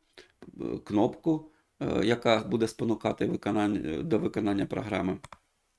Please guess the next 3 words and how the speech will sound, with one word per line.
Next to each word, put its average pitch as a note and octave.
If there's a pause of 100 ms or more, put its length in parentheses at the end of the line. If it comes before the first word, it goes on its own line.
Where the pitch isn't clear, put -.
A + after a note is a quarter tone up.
(1120)
От. A2 (360)
І, C#3+ (680)
е, D2